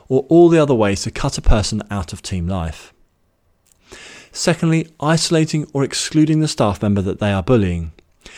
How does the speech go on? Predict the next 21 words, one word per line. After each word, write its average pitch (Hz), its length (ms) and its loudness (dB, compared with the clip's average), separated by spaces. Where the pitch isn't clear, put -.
usually 214 320 2
making 160 260 2
them 131 120 0
feel 135 280 0
physically 165 580 0
or 143 180 -6
socially 123 500 0
excluded 101 480 -4
from 87 160 -8
the 90 80 -6
group. 92 400 -2
You 190 80 -2
know, 156 60 2
this 147 160 0
could - 320 -4
be 131 200 4
moving 127 300 2
them 113 160 0
to - 100 -6
a 113 40 -2
desk 113 340 -4